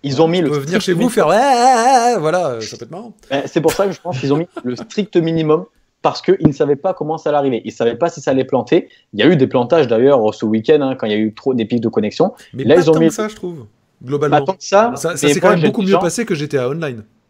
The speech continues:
Speaker 1: Oui, mais G T A Online était dix fois plus complet. Et en plus, faut pas dire, mais chaque activité, pourquoi il y a moins de P N J, moins de ça ? Parce que, bah, bah, ça prend de la latence, ça prend des ressources, et même des, beaucoup d'activités. C'est pour ça qu'à un moment, ils ont arrêté les mises à jour sur P S trois, parce que les P S trois trois cent soixante ne suivaient plus.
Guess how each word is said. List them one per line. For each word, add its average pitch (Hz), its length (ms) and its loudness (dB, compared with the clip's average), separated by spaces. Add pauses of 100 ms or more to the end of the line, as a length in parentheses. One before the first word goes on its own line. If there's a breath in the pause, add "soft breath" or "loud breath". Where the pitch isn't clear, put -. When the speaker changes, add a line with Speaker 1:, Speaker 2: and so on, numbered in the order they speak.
(100)
Speaker 1:
Oui, 202 260 2
mais 139 200 2
G 127 120 -4
T 143 100 -2
A 123 60 4
Online 190 160 -2
était 117 160 -4
dix 117 120 -6
fois 113 140 -6
plus 117 120 -8
complet. 156 380 0
Et 117 120 4
en 110 80 2
plus, 185 220 -2
faut 123 100 -10
pas 120 120 4
dire, 190 180 4
mais 139 280 -2
chaque - 320 -2
activité, 139 680 0 (140)
pourquoi 220 260 2
il 202 40 4
y 165 40 6
a 139 40 4
moins 147 180 -2
de 156 40 -6
P 151 160 -2
N 139 140 2
J, 143 120 -4
moins 143 140 0
de 131 80 -4
ça ? 147 240 -2 (140)
Parce - 180 -8
que, - 80 4
bah, 120 180 2 (120)
bah, 113 160 0
ça 110 140 0
prend 170 220 0
de 151 60 4
la 123 80 4
latence, 139 440 0
ça - 120 -2
prend - 180 0
des 131 100 4
ressources, 120 420 2 (280 soft breath)
et 117 80 -2
même 151 280 2
des, 131 80 0
beaucoup 139 280 -2
d'activités. 127 480 0
C'est 185 160 -2
pour 117 140 -2
ça 151 120 0
qu'à 127 120 2
un 113 100 2
moment, 139 180 2
ils 120 140 -2
ont 117 60 2
arrêté 117 240 0
les 120 100 2
mises 117 140 2
à 120 40 2
jour 117 120 -2
sur 110 160 -2
P 110 100 0
S 101 80 -2
trois, - 220 0 (260 loud breath)
parce 113 140 -12
que 117 100 -6
les 110 140 -2
P 120 120 -2
S 113 80 -2
trois 117 200 -2
trois - 180 -10
cent - 120 -18
soixante 170 220 -2
ne 113 80 0
suivaient 110 280 -2
plus. 254 260 0